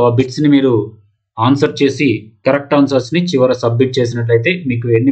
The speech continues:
మార్క్స్ వస్తాయో, సబ్మిట్ చేసినట్లయితే ఎన్ని మార్క్స్ వచ్చాయో చూపిస్తుంది. అది ప్రతిరోజు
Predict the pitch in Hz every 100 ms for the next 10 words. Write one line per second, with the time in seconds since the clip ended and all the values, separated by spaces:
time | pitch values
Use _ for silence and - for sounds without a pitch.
0 | 139 131 - - 123 110 113 117 120 120
1 | 113 - 117 113 156 127 127 117 117 117
2 | 120 - 101 95 _ 80 _ _ _ _
3 | _ - 117 127 127